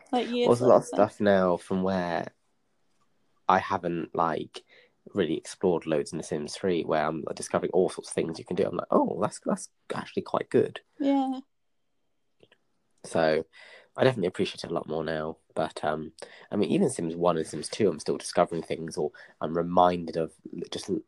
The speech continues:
Speaker 2: little small things. They just do loads of little small details, um, in there, and just, there's a lot more unpredictability. Like, you know, I went
Speaker 1: Yes.
Speaker 2: straight into a Sims Two game, um, and it was, "Okay, right, um, was it got to, like,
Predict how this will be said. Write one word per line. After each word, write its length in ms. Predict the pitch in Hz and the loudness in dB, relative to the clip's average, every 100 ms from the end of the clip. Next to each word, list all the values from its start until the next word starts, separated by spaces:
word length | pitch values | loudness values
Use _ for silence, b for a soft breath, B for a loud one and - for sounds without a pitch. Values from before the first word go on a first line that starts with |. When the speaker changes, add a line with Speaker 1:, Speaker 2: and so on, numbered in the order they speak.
| - | 0
Speaker 2:
little 240 | 101 - | 0 0
small 320 | - 98 90 | -2 -2 -2
things. 280 | - 98 85 | 0 -2 0
They 60 | 87 | -4
just 140 | - | -6
do 80 | 92 | -2
loads 240 | 107 131 | 0 0
of 60 | 113 | 0
little 160 | - - | -2 -2
small 340 | - 104 95 - | -6 -6 -6 -4
details, 720 | 95 98 - 71 - - - B B B B | -6 -4 -4 -4 -6 -12 -12 B B B B
um, 480 | 87 82 80 80 78 - - | 2 2 2 -4 -8 -14 0
in 220 | 98 87 | 2 2
there, 260 | 78 76 71 | 0 -2 -4
and 180 | 80 82 | -4 -6
just, 180 | - - | -6 -2
there's 200 | 90 - | 0 2
a 60 | |
lot 200 | 95 87 | 4 4
more 260 | 92 90 82 b b _ _ 101 | 2 0 -2 b b _ _ 2
unpredictability. 1000 | 92 - - - - 92 82 - - 82 | 2 0 -2 0 2 2 0 -6 -6 -4
Like, 400 | 82 80 - - | -2 -2 -6 0
you 120 | 262 | 2
know, 60 | 262 | 4
I 120 | - | 4
went 240 | - - | 2 0
Speaker 1:
Yes. 80 | - | -4
Speaker 2:
straight 180 | - - | -2 0
into 120 | 190 | 0
a 40 | 104 | -2
Sims 240 | 104 95 | -2 -4
Two 160 | - 95 | -4 -2
game, 340 | - - 85 B B B | -2 -4 -6 B B B
um, 220 | 90 87 85 | 0 0 0
and 60 | - | -4
it 40 | |
was, 160 | 80 - _ | -6 -6 _
"Okay, 340 | 135 123 85 87 - | -2 0 -4 -4 -4
right, 420 | 95 80 78 - b b _ | -4 -2 -4 -10 b b _
um, 340 | 92 87 90 - | 0 0 -2 -6
was 140 | 101 | -6
it 80 | 71 | -4
got 160 | - - | -4 -4
to, 180 | - 76 | -4 -4
like, 260 | 85 - | -4 -8